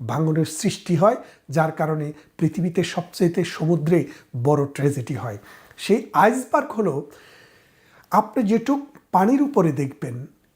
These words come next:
এটা হচ্ছে এগারো ভাগের দুই ভাগ, অর্থাৎ এগারো ভাগ করলে দুই ভাগ যে পরিমাণ, ওই পরিমাণ জায়গাটা দেখা যায়, আর বাকি নয় ভাগ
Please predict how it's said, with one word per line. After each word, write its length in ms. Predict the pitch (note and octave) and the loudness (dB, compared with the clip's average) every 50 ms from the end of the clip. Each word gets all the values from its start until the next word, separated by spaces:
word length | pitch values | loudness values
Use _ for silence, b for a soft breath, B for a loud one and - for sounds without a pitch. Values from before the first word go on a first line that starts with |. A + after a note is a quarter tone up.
| _ _ _ _ _ _ _ _ - | _ _ _ _ _ _ _ _ -2
এটা 260 | - F#3+ F3+ F#3 A#3 A#3 | 2 2 2 4 2 2
হচ্ছে 360 | A#3 C4 C4 - - - D#4 A3 E3 - - - - | 2 2 0 -2 -4 0 2 2 2 0 -2 -4 2
এগারো 400 | A3 G#3+ G3+ G3 G#3 G3+ G#3 G3+ | 4 4 4 4 4 4 4 4
ভাগের 400 | G#3+ G#3+ G3+ G3 G#3 F#3+ D3+ C3+ | 4 2 4 2 0 0 -2 -4
দুই 200 | D#3+ D3+ C#3 C3+ | -4 -4 -4 -6
ভাগ, 240 | A#2+ A2+ G#2+ G#2+ G#2+ - _ - - _ _ _ _ - | -8 -10 -14 -16 -18 -20 _ -20 -20 _ _ _ _ 0
অর্থাৎ 560 | F3 F3 F3 - - - A3+ A#3+ A#3 - - | 0 0 0 0 0 0 0 0 0 -2 2
এগারো 360 | F3+ F3+ E3+ F#3+ F#3+ G#3 A3+ | 2 4 4 4 4 4 4
ভাগ 180 | G#3+ B3+ C4 B3+ C4 - - | 2 2 -2 -2 -4 0 2
করলে 420 | G3+ F3+ D3+ C3+ B2+ A#2+ B2+ D#3 - b b b b b b b | 2 2 2 0 -4 -6 -10 -14 -16 b b b b b b b
দুই 300 | C3 A#2 F#3 F#3 G3+ G#3+ | -4 2 4 4 6 6
ভাগ 180 | G3+ B3+ C4 A#3 F#3+ | 6 4 2 2 0
যে 180 | F3+ G3+ A3 G#3 | 0 2 0 0
পরিমাণ, 500 | G#3+ - D3+ C#3+ C3+ B2+ B2+ B2+ C#3+ D#3+ b b b b b _ - | 2 0 -4 -2 -4 -4 -6 -10 -12 -14 b b b b b _ 2
ওই 160 | A#3 B3 A3+ | 4 4 4
পরিমাণ 460 | G#3 - A3+ F#3 F#3 F3 F3 E3+ E3+ | 2 2 0 2 2 2 0 0 0
জায়গাটা 420 | D#3+ D#3+ D#3 D#3 D3+ D#3 D3+ G3+ G3+ | 0 0 -2 -2 -2 -2 -2 -2 -2
দেখা 300 | D#3 D3 C3 - - E3 | -2 -2 -4 -4 -4 -2
যায়, 180 | F#3 G#3 A#3+ A#3+ B B B B B - | 0 -2 -2 -2 B B B B B -4
আর 200 | D#3 D#3+ D#3+ D3+ | 0 0 2 2
বাকি 480 | C3+ C3 D#3+ F#3 F#3 - - G#3+ F#3+ | 2 0 -2 -2 -2 -6 -2 0 2
নয় 360 | E3+ E3+ E3 E3+ F3 F#3+ G3 F#3+ | 2 4 4 4 4 4 4 4
ভাগ 300 | G#3 A3+ G3 C#3+ D#3+ | 4 4 2 2 -2